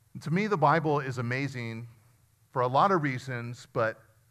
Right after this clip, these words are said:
one reason in particular is because it's worked in many different cultures and time periods. Christianity has been effective in a lot of different cultures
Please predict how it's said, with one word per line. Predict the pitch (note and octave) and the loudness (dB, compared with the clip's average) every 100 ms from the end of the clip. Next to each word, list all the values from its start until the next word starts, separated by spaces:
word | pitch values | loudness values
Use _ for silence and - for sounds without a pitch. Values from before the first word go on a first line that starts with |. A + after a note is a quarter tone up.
| - G#2+ | -14 -4
one | D3 F#3+ F3 | 0 2 2
reason | D3 C#3 C#3 B2+ A#2 | 2 0 -2 -8 -8
in | A#2 | -8
particular | A#2 - C#3+ C#3 A#2 G2+ F#2 F#2+ - _ _ _ _ _ _ _ _ _ | -8 -8 -10 -8 -6 -6 -6 -10 -18 _ _ _ _ _ _ _ _ _
is | B2 - | -12 -8
because | C3+ C#3 C3 - | -6 -2 -2 -2
it's | C#3 C#3 | -10 -10
worked | G2 G2+ D#3 B2+ - - - _ _ _ _ - | -10 -2 -2 -2 -6 -20 -20 _ _ _ _ -8
in | A2+ A#2 | -4 -2
many | C3+ D3+ D3+ | 0 0 -2
different | C#3 C#3+ A#2+ | -2 -6 -10
cultures | - C3+ A#2+ - F#2+ C#2 - - _ _ _ | -10 -12 -12 -12 -14 -16 -20 -20 _ _ _
and | F2+ F2+ | -18 -16
time | G#2 G#2+ | -10 -10
periods. | G2+ - D#2 D2 - | -10 -14 -18 -20 -18
Christianity | - C3 D3 D3+ D3+ C3 B2 | -14 -12 -8 -4 -4 -4 -6
has | A#2 G2+ | -8 -6
been | A#2+ | -8
effective | A2 - B2+ B2 G#2+ F2+ | -8 -4 -4 -4 -10 -10
in | F#2+ | -10
a | |
lot | G2+ A#2+ D3 | -2 0 0
of | C3+ | -4
different | C#3 A#2 | -10 -12
cultures | - A2+ - F#2 E2+ E2+ | -10 -10 -10 -14 -14 -16